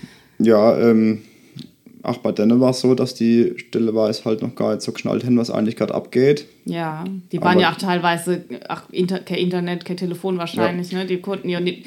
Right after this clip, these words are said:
Speaker 2: die wussten vielleicht sogar weniger wie alle anderen außenrum, oder?
Speaker 1: Ja, genau. Also es war wirklich so, äh, also grad in Dernau, da hat's keinen Strom gegeben, kein Telefon. Wir haben auch nicht mehr können nur noch funken. Also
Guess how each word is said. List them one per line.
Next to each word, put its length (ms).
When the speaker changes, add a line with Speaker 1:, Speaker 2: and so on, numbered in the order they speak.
Speaker 2:
die 100
wussten 260
vielleicht 260
sogar 280
weniger 420
wie 300
alle 260
anderen 280
außenrum, 540
oder? 200
Speaker 1:
Ja, 180
genau. 320
Also 320
es 220
war 160
wirklich 400
so, 360
äh, 340
also 160
grad 220
in 80
Dernau, 360
da 120
hat's 160
keinen 140
Strom 300
gegeben, 300
kein 320
Telefon. 800
Wir 80
haben 120
auch 220
nicht 200
mehr 100
können 240
nur 100
noch 160
funken. 380
Also 400